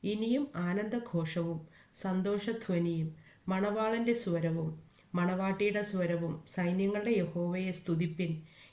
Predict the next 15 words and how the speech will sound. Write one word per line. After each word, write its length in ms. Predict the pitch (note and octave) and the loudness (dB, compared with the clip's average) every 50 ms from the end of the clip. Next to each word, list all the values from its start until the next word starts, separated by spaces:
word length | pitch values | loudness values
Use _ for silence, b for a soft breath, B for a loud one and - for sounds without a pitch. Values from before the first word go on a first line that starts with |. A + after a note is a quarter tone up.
| B - | B -2
യഹോവ 440 | F#3 F#3 - - G#3+ G#3+ G#3+ A3 A3+ | -2 -2 0 -2 -2 0 0 0 0
നല്ലവനല്ലോ, 800 | G#3+ F#3+ F3 E3+ E3+ F#3+ G#3+ A3 A3 G3+ F3 E3 E3 E3 D#3+ D#3+ D#3+ B B B B B B | 2 2 2 2 2 0 0 2 2 2 2 2 2 0 0 -4 -4 B B B B B B
അവന്റെ 340 | F3+ F3+ F3 G#3 A3 A#3+ A#3 | -2 0 0 2 2 2 2
ദയ 380 | F#3+ E3 F3 E3 E3 E3+ E3 D#3+ - - | 2 2 2 2 2 0 0 -2 -4 -2
എന്നേക്കുമുള്ളത് 840 | E3 D#3+ E3+ E3+ F3 F3 F3+ - A3 G3 F3+ D#3+ D#3+ E3 D#3+ D#3 E3 D#3+ D#3+ B B B B B B - | 0 2 2 4 2 0 0 -2 -2 0 2 2 2 0 0 0 -2 -4 -4 B B B B B B -2
എന്ന് 240 | F#3 F#3+ G#3 A3+ B3 | 0 2 4 4 2
പറയുന്നവരുടെ 720 | - F#3+ E3+ E3 E3+ E3+ F3 F3 E3+ F3 F3 F3 E3+ D#3+ | 2 2 0 2 2 2 2 2 2 2 2 0 0 -2
ശബ്ദവും 580 | - - E3+ D#3 D#3 D#3 F3 E3+ E3 E3+ E3 D#3+ B B B B B B _ | -2 -2 -4 -4 -2 -2 -2 -2 0 -2 -4 -6 B B B B B B _
യഹോവയുടെ 560 | F3 E3+ - F#3+ F#3+ G3 G3 G#3+ G#3+ A3 G#3+ F#3+ | -2 -2 0 0 0 0 2 0 0 2 2 2
ആലയത്തിൽ 540 | E3 E3 E3 E3 F3 F3+ F3+ E3+ - F3 E3+ E3+ - | 2 2 2 2 2 0 0 0 -2 -2 -4 -4 -6
സ്തോത്രയാഗം 920 | - - - - F3+ E3+ F3 F#3 F#3+ - B3 A3+ G3 F3 E3 E3 D#3+ E3 E3 F3 - | -10 -12 -4 -2 -2 0 0 -2 -2 -2 -2 0 0 0 0 0 0 0 -2 -2 -4
കൊണ്ടുവരുന്നവരുടെ 800 | - - E3+ F3 F3 F#3 F#3 F3+ E3+ E3+ E3+ E3+ E3+ E3+ E3+ D#3+ D#3+ | -2 -2 0 0 0 0 0 0 0 0 0 0 0 0 0 0 0
ശബ്ദവും 540 | - - E3 D#3 - - E3 D#3 D#3 D#3+ G3+ G3+ | -2 -2 -4 -6 -4 -2 0 0 0 0 -2 -2
കേൾക്കും. 420 | - E3+ D#3+ D#3 C#3+ - - C3 - - - - _ _ b b b b b b b _ _ _ _ _ _ _ _ _ _ _ - B B B B B B B | -4 -2 -2 -2 -2 -4 -6 -8 -10 -10 -20 -20 _ _ b b b b b b b _ _ _ _ _ _ _ _ _ _ _ -20 B B B B B B B
ഞാൻ 240 | G3+ G#3+ A3 A3 B3 | 0 2 4 4 4